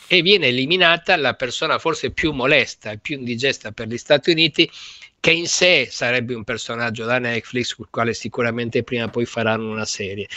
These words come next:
Non è un venezuelano, è un colombiano di nascita, Alex Saab, figlio di immigrati libanesi, ne abbiamo parlato più volte di,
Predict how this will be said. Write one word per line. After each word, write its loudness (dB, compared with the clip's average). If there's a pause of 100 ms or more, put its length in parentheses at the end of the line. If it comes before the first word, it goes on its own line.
(280)
Non 6
è 8
un 4
venezuelano, 2
è -6
un -2
colombiano 2
di -2
nascita, 2
Alex 0
Saab, 4 (360)
figlio 2
di 0
immigrati 0
libanesi, -4
ne -12
abbiamo -6
parlato -4
più -4
volte 0
di, -4